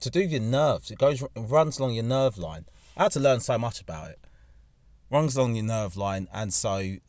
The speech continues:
that nerve line, when you touch it, oh, it's like my fucking rib cage is on fire on that one line. Not fun.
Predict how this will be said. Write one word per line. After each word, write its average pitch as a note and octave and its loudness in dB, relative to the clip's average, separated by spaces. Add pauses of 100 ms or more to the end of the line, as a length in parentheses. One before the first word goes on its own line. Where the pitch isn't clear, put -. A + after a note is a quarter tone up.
that D3+ 4
nerve C#3 4
line, E2+ -4
when B2+ -2
you D3 -2
touch - -2
it, E2 -10 (680)
oh, A3 10 (920)
it's - -16
like C#3 0
my - -2
fucking C3 0
rib D3 -2
cage G#2+ -2
is G2 -6
on G2 -6
fire A#2 0 (800)
on G#2+ -8
that F#2+ -6
one G#2 -2
line. G2+ -4 (540)
Not B2 -4
fun. F2 -8